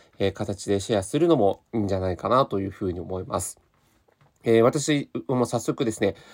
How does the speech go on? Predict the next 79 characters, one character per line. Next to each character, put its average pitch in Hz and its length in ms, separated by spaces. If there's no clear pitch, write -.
あ 104 100
の、 107 100
星 147 240
野 123 80
源 107 240
さ 104 80
ん 92 60
の 95 80
喜 180 160
劇 147 240
っ 95 80
て - 140
い - 160
う - 20
曲 - 280
を、 92 120
ね、 104 180
歌 127 120
詞 - 160
が 95 100
す 107 140
ご 113 120
く 110 120
い 104 60
い - 20
歌 98 140
詞 - 120
だ 98 80
っ 92 40
た - 160
の 76 100
で、 104 220
え 98 360
ー、 - 20
そ - 100
れ 101 80
を 98 100
イ 101 80
ン 95 60
ス - 80
タ 98 100
で 95 200
シ - 160
ェ 95 100
ア 92 80
を - 260
さ - 160
せ - 120
て 95 80
い 87 80
た 101 100
だ 95 120
き 107 120
ま 95 100
し - 80
た 92 100
け 98 100
れ 92 60
ど 92 100
も、 110 260
皆 120 160
さ 117 140
ん 92 40
の 90 80
ね、 123 240
印 117 140
象 110 140
的 110 240
な 107 180
歌 110 160
詞、 92 400
Apple 139 380
Music 123 640
限 160 260
定 170 180
の 160 140
機 165 160
能 139 120
と - 220